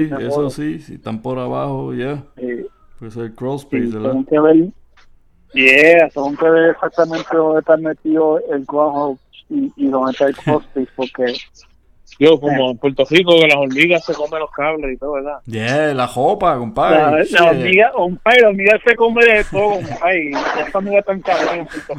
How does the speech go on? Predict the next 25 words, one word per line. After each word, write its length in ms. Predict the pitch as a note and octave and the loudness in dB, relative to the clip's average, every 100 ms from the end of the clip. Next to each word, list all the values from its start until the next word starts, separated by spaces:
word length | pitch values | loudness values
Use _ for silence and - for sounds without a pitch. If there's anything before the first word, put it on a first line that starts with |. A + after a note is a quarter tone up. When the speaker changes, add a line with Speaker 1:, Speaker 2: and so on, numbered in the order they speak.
| C3 | -12
Speaker 1:
Rico. 260 | B2+ C#3 B2+ - C3 - - - - - - - - - - | -12 -12 -12 -12 -14 -16 -20 -20 -16 -8 -8 -8 -20 -20 -14
Speaker 2:
Te 80 | A#2+ | 0
echa 100 | B2+ | 4
Speaker 3:
No, 120 | B2 | 4
Speaker 2:
la 100 | B2 | 4
Speaker 3:
Puerto 280 | A#2+ A#2+ C3 | 2 0 0
Rico 140 | B2 | 2
Speaker 2:
jopa. 40 | C#3+ | 6
Speaker 3:
le 60 | D#3 | 6
Speaker 1:
¿Es 60 | |
verdad? 220 | A#3+ - D#3 | 6 4 4
Speaker 3:
echa 140 | D3 | 2
todo. 80 | F#3 | -2
Speaker 1:
Yo, 160 | G#3 - - - - - - - - - - | -8 -8 -16 -20 -20 -20 -20 -20 -16 -10 -8
Speaker 3:
Sí, 60 | |
Speaker 1:
de 300 | C3 - D3+ | -8 -8 -4
la 60 | C#3+ | -4
Speaker 3:
es 60 | B2 | -2
verdad. 160 | C3+ | 0
Speaker 1:
jopa, 200 | B2+ F3 | 2 0
yeah. 360 | E3+ E3 - A#3+ _ _ - _ | 0 0 -2 -6 _ _ -20 _
Speaker 2:
Uno 240 | C3 B2 B2 | -20 -18 -12
salía 280 | C3 C3 B2 | -8 -8 -6
con 80 | |
Speaker 1:
Yeah. 80 | G3 | -6